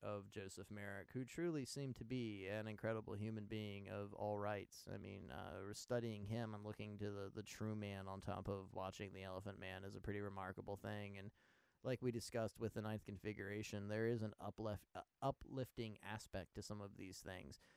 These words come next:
Um, like, uh, one of the mistakes, not mistakes, but one of the issues that I felt was with Altered States was the lack of charisma and the journey of the lead character. But when you take something like The Elephant Man,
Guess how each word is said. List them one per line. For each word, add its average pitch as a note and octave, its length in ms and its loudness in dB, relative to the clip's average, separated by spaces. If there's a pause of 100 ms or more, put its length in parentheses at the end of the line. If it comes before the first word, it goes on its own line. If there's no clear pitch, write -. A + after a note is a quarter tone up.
(260)
Um, A2 380 4 (520)
like, C#3+ 340 6
uh, A#2 180 4
one B2+ 160 2
of B2 60 2
the A#2+ 60 2
mistakes, A2+ 500 2
not A#2+ 140 2
mistakes, G2+ 340 -2
but F#2+ 80 -6
one A2+ 100 2
of A2 60 0
the A2 140 2
issues G#2+ 260 0
that G#2 140 2
I G2 100 2
felt G2+ 460 2
was F#2+ 340 -4
with G2 220 -2
Altered G#2 340 0
States G2 380 -6
was G2+ 160 -2
the G#2 80 0
lack G2+ 360 0
of F#2+ 200 -2
charisma G2 720 -2
and G2 280 -4 (100)
the G2 140 -6
journey A2 580 2
of G2+ 180 0
the G#2 80 -2
lead G2+ 300 -4
character. A#2 500 4
But G2 180 -2
when A2 140 0
you G#2+ 80 0
take G#2+ 260 0
something G#2 400 0
like G2 300 0
The - 160 -4
Elephant G#2 420 -2
Man, G2+ 360 -2